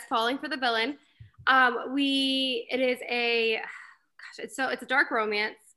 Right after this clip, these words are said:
that does include Stockholm Syndrome, kidnapping, B D S M elements to it. Um, he is a slave trainer, and he kidnaps her, and she is a mafia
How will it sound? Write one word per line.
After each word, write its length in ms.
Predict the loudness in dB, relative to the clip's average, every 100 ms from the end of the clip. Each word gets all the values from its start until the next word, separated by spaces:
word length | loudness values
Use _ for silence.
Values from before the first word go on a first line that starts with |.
| _ _ _
that 280 | 2 2 2
does 180 | 0 0
include 600 | -2 -4 -2 0 0 -2
Stockholm 520 | -4 -4 -4 -6 -10 -8
Syndrome, 560 | -10 -8 -6 -6 -6 -8
kidnapping, 680 | -14 -8 -6 -6 -6 -8 -10
B 120 | -12
D 120 | -8
S 100 | -8 -8
M 120 | -10 -8
elements 440 | -8 -8 -10 -12 -14
to 140 | -10 -8
it. 180 | -8 -12 -20 -20 -2
Um, 200 | 0 0
he 220 | -4 -4
is 120 | -4 -4
a 60 |
slave 340 | -8 -4 -4 -4
trainer, 520 | -6 -6 -2 -2 -4 -8 _ -18 -6
and 220 | -2 -2
he 180 | -4 -10
kidnaps 560 | -10 -8 -2 -2 -2 -10 -6
her, 280 | -2 -2 -2
and 200 | -4 -8
she 240 | -6 -4
is 100 | -2
a 100 | -2
mafia 360 | 0 -2 -4